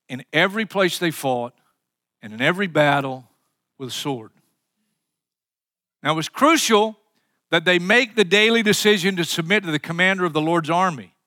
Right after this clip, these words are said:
He also has a sword,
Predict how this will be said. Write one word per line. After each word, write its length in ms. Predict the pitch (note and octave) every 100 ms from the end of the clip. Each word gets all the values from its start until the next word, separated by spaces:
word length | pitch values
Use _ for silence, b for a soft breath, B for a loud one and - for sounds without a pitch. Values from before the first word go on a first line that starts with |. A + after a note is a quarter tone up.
| _ _ _ _ _ _ _ _ _ _
He 200 | A3 C4
also 480 | C4+ D#4+ - C4+ A3
has 340 | F#3 G3 F#3
a 100 | F3
sword, 760 | E3 - C#4+ D#4 G3 C#3+ F3